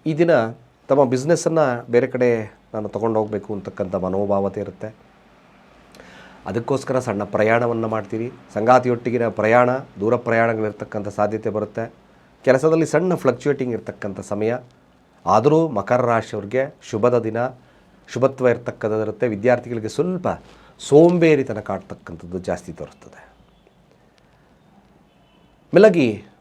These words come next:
ವ್ಯಾಪಾರ ವಹಿವಾಟುಗಳು ಒಂದು ಮಾಡರೇಟ್ ಆಗಿ ಸಾಧಾರಣವಾಗಿರ್ತಕ್ಕಂಥದ್ದು ಇರುತ್ತೆ. ಸಾಧ್ಯವಾದಷ್ಟು ನೀವು ದುರ್ಗಾ ಮಂತ್ರಗಳನ್ನ ಪಠನೆ ಮಾಡ್ಕೊಳ್ಳಿ, ಒಳ್ಳೆಯದಾಗುತ್ತೆ.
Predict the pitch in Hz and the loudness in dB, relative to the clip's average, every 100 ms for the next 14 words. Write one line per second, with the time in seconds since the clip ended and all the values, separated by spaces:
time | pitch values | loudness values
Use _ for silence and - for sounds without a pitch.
0 | - 120 156 156 143 143 139 127 131 170 | 0 6 8 8 6 2 0 0 0 -2
1 | 196 123 110 104 98 - 107 123 120 - | -4 -4 -2 -2 -6 2 4 6 4 2
2 | 87 71 - 120 123 123 110 101 87 - | -6 -12 0 4 6 6 4 -4 -8 -12
3 | - - - 87 110 - - - _ _ | -16 -14 -12 -6 -4 -6 -12 -20 _ _
4 | _ _ _ _ _ _ _ _ _ _ | _ _ _ _ _ _ _ _ _ _
5 | _ _ _ _ _ _ _ _ - 147 | _ _ _ _ _ _ _ _ 6 8
6 | 156 175 170 147 - 156 139 143 151 190 | 8 6 6 4 0 0 2 0 0 -4
7 | 185 101 113 110 135 135 120 123 131 113 | -8 -4 -2 0 0 2 0 0 0 0
8 | 107 110 95 98 92 90 - 80 - _ | -2 -6 -6 -6 -6 -8 -12 -16 -18 _
9 | 110 95 64 - | -2 -2 -6 -18